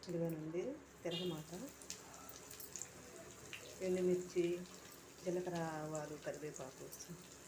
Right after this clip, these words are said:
ఇంగవండి అది, ఇవన్నీ వేసి తాలింపు వేసుకోవాలి. ఈ దోసకాయ పచ్చడి తాలింపులు వేసుకొని ఇడ్లీకి, దోశకి, అన్నంలోకి, దేనిలోకైనా బాగుంటుందండి.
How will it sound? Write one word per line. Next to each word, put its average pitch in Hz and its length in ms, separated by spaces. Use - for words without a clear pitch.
ఇంగవండి 170 440
అది, 131 160
ఇవన్నీ 180 360
వేసి 175 340
తాలింపు 180 460
వేసుకోవాలి. 147 440
ఈ 196 100
దోసకాయ 185 440
పచ్చడి 160 420
తాలింపులు 185 600
వేసుకొని - 580
ఇడ్లీకి, 190 540
దోశకి, 180 440
అన్నంలోకి, 175 560
దేనిలోకైనా 180 580
బాగుంటుందండి. 156 680